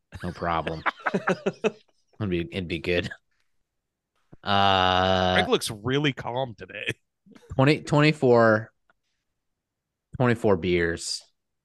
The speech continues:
Speaker 1: No, eighteen beers and twenty-four donuts. Definitely. Donuts easy. That's
Speaker 3: Yeah,
Speaker 1: easy.
Speaker 3: donuts so easy.
Speaker 1: Wanks,
Speaker 3: Especially if they're, if
Speaker 1: easy.
Speaker 3: they're the yeast donuts, if they're, like, just the plain
Speaker 1: Donuts,
Speaker 3: yeast.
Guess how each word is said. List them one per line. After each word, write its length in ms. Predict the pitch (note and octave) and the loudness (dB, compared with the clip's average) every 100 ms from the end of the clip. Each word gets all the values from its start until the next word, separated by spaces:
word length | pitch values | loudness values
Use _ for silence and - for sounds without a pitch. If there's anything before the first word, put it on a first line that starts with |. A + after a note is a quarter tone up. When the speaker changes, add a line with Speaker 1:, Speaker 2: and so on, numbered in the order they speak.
| _ - | _ -4
Speaker 1:
No, 380 | A#2 F2+ D#2 - _ _ _ _ _ | 0 2 0 -6 _ _ _ _ _
eighteen 260 | C3+ A#2 G#2 | 0 2 0
beers 160 | F#2 D2+ | 0 -2
and 80 | |
twenty-four 300 | - E2 - | -8 -12 -12
donuts. 400 | B1+ C2+ A#1 - _ | -12 -12 -12 -20 _
Definitely. 420 | E2 - - - - _ _ _ _ | -8 -8 -14 -20 -20 _ _ _ _
Donuts 340 | D#3+ F3 A#2+ - | 6 6 4 -2
easy. 400 | F2 C#2+ - _ _ _ - | -6 -10 -18 _ _ _ -8
That's 160 | F#2+ | -4
Speaker 3:
Yeah, 120 | C#3+ | -6
Speaker 1:
easy. 100 | - - | -6 -2
Speaker 3:
donuts 340 | D3 C3 A2+ - | 0 0 -6 -8
so 220 | G2 F2 | -8 -10
easy. 220 | F#2 - - | -12 -18 0
Speaker 1:
Wanks, 220 | A#2+ C3 | 4 4
Speaker 3:
Especially 200 | D#3+ F3+ F3+ | 4 4 4
if 80 | |
they're, 180 | F#3+ F3+ | 4 2
if 80 | D#3 - | 0 -2
Speaker 1:
easy. 220 | F#2 F3 | 0 4
Speaker 3:
they're 160 | G#3+ G#3+ | 6 6
the 100 | D#3 | 4
yeast 380 | C3+ D3 - - | 2 -2 -2 0
donuts, 440 | D#3 D#3+ F3 - | 2 2 0 -2
if 120 | C#3+ | -2
they're, 160 | D#3 D3+ | 0 2
like, 180 | D#3 - _ | 0 -2 _
just 220 | D3+ - | -4 -2
the 100 | C3 | -4
plain 680 | - - C3 C3 C3 C3 A2+ - | -4 -4 -2 -2 -2 -6 -8 -2
Speaker 1:
Donuts, 420 | B2 A#2 A#2+ A2+ | 0 2 2 0
Speaker 3:
yeast. 360 | - - - | -4 -10 -14